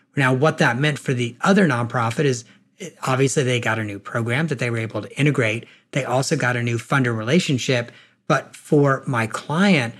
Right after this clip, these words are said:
the funder that they were working with had mad respect for them and really thought, "Wow, this is an intentional organization.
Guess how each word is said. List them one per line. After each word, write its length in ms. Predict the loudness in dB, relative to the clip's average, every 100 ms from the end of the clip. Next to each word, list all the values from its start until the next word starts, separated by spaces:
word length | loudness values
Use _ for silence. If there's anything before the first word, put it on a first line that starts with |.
| -20 _ -4
the 80 | -2
funder 600 | -2 0 2 6 6 4
that 160 | 0
they 120 | -2
were 160 | -2 -4
working 480 | -2 -2 2 2 2
with 160 | 0
had 320 | -4 -4 -2 -2
mad 420 | -2 0 -2 -2
respect 420 | -6 -6 -6 -6
for 120 | -8
them 320 | -8 -10 -16 _ -20 _ -4
and 180 | 0 2
really 320 | 4 4 0
thought, 480 | -4 -2 0 0 0
"Wow, 260 | 0 2
this 300 | 2 2 2
is 120 | 0 0
an 80 | 0
intentional 680 | -2 -4 -4 -2 -2 0
organization. 760 | 0 0 -2 0 0 0 -2